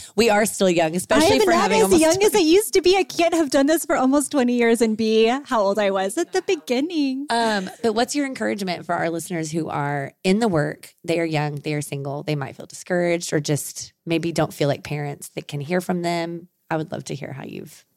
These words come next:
Speaker 2: That is a
Speaker 1: navigated that.
Speaker 2: great question. I think from the standpoint of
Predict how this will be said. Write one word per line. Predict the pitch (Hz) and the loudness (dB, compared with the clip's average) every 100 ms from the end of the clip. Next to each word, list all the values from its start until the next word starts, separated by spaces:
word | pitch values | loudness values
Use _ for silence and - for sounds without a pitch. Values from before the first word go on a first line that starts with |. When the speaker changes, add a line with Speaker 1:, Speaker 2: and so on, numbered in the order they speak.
| _ - | _ -4
Speaker 2:
That | 190 | 2
is | 196 208 | 2 2
a | |
Speaker 1:
navigated | 202 - 175 | 0 -2 -6
that. | - | -4
Speaker 2:
great | 175 170 | -4 -4
question. | - 165 - - 151 156 165 | -6 -8 -6 -2 0 0 -2
I | 180 208 | 0 0
think | 240 277 | 4 2
from | - 196 196 185 | 2 0 0 2
the | 196 | 0
standpoint | - 185 180 - 190 185 - | 0 -4 -6 -4 -6 -4 -2
of | 175 175 170 | 2 0 -2